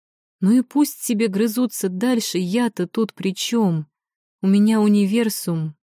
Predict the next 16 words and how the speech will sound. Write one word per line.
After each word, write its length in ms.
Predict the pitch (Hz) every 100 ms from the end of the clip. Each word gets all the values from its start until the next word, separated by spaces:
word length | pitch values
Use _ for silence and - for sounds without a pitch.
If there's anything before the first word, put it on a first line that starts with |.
| _
мой 220 | 196 214 208
единственный 680 | 208 208 226 - 202 202
шанс 380 | 196 220 202 175
доказать, 520 | 170 175 190 196 185
что 200 | - -
я 160 | 180 170
не 140 | 180
мусор, 440 | 185 202 214 - 165
который 400 | 165 165 170 165
однажды 480 | 165 180 185 165 170
выбросили 520 | 180 175 165 - 165
на 120 | 165
помойку. 800 | 151 175 180 185 175 - 160 156 _ _ _ _ _ -
Но 160 | 190
главное, 560 | 196 220 208 185 180 175
Жюли. 640 | 175 220 214 214 180 165